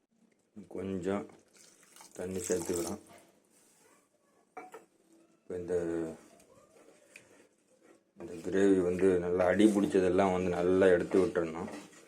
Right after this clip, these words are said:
So, அப்பதான் நல்லா வாசமா இருக்கும்.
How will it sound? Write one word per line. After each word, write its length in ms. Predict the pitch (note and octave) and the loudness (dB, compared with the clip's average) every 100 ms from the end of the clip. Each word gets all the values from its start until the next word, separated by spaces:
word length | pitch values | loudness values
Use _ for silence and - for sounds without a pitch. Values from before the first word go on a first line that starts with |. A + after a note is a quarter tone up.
| - - - - - _ - | -20 -16 -16 -16 -20 _ -2
So, 100 | F2+ | 0
அப்பதான் 260 | F2+ F#2+ F2+ | 0 0 4
நல்லா 200 | G2 F#2 | 6 8
வாசமா 560 | F2 F2+ - F#2+ F2+ | 8 4 2 -2 -2
இருக்கும். 460 | E2 - - G2+ | -4 -8 -14 -14